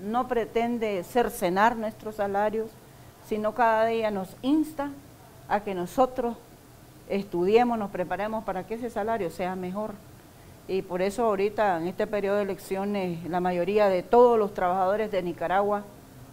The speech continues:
deseamos darle el voto para el futuro, para seguir manteniendo esos proyectos, esos programas. Por ejemplo, en las escuelas hay la merienda escolar. Ahorita estaba escuchando yo que iban a luchar por, por los comedores.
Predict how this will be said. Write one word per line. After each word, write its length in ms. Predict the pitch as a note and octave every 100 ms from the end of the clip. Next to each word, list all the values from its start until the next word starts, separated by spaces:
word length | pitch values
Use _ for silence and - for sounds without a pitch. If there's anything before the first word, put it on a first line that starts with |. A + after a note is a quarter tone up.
| -
deseamos 680 | - G3+ G3+ G#3 A3 G3+ E3+ - - - - - - -
darle 300 | - G#3+ A3
el 60 | G3+
voto 280 | G3 A#3+ G#3
para 180 | F#3 F3+
el 80 |
futuro, 500 | F3 F3+ D4+ C#4+ B3+ - - - -
para 180 | F#3 F#3
seguir 260 | F#3+ G#3+
manteniendo 520 | A#3 A3 A3 A3+ A3+
esos 180 | A3+ A3+
proyectos, 640 | - F#3+ G3+ A3 A3 G3+ G3+
esos 180 | A#3
programas. 680 | A3 G#3 G3 G#3 A3+ A3+ G#3 G#3+ - - - - -
Por 140 | G#3
ejemplo, 280 | G#3 A3+ A3+
en 80 | A#3
las 140 | A3
escuelas 480 | G3+ G3+ A#3 A#3 G#3
hay 180 | G3+ G#3
la 120 | G#3+
merienda 400 | G#3 G3 G3+ G#3
escolar. 420 | G3+ F#3 F#3+ C4
Ahorita 420 | C#4+ G#3 G#3+ C4 D4
estaba 240 | C#4+ D#4
escuchando 540 | D#4 B3+ C#4 C#4 D4
yo 180 | C4 D4
que 140 | D4+ C4
iban 240 | C4 C#4
a 60 | C#4
luchar 320 | C4 B3 C4
por, 300 | C4+ D4 A#3+ - - - - -
por 140 | A3 A3
los 160 | B3
comedores. 760 | A#3 G#3 F#3+ C4 D4 G3 -